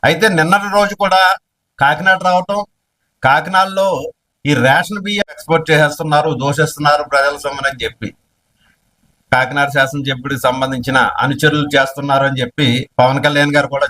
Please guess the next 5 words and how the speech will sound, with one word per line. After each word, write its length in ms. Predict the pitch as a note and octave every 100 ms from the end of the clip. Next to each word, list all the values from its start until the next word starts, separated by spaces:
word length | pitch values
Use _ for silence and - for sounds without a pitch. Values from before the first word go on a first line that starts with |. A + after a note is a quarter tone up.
| B2
చెప్పడం 300 | A#2 B2 B2
జరిగింది. 360 | A2 G2+ G2 _ _ _
అందులో 300 | - D#3+ F3+
భాగంగానే 640 | G3 F#3+ G3 F#3+ F#3+ G3 F#3+ - _ _ _ _ _ _
మా 160 | C3 D3+